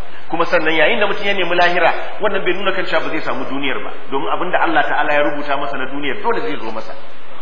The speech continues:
Sau da yawa mutum yana kawazuci ne, yana, wato, rashin haƙuri ne zai sa shi arzikin abin da Allah ya rubuta masa, sawa'un ɗaukaka ce ko wani samu ne a nan duniyar, idan da ya yi haƙuri wajen bin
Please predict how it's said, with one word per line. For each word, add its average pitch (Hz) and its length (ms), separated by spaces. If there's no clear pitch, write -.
Sau 143 180
da 143 80
yawa 190 260
mutum 185 400
yana 220 560
kawazuci 151 600
ne, 104 80
yana, 160 460
wato, 135 260
rashin 196 300
haƙuri 170 400
ne 156 80
zai 156 180
sa 135 80
shi 135 160
arzikin 190 480
abin - 300
da - 80
Allah 175 160
ya 160 160
rubuta 147 260
masa, 151 240
sawa'un 160 400
ɗaukaka 160 480
ce 190 160
ko 180 180
wani 180 240
samu 185 320
ne 175 80
a 151 160
nan 160 160
duniyar, 202 360
idan 180 320
da 170 140
ya 170 180
yi 175 140
haƙuri 165 480
wajen 170 320
bin 175 100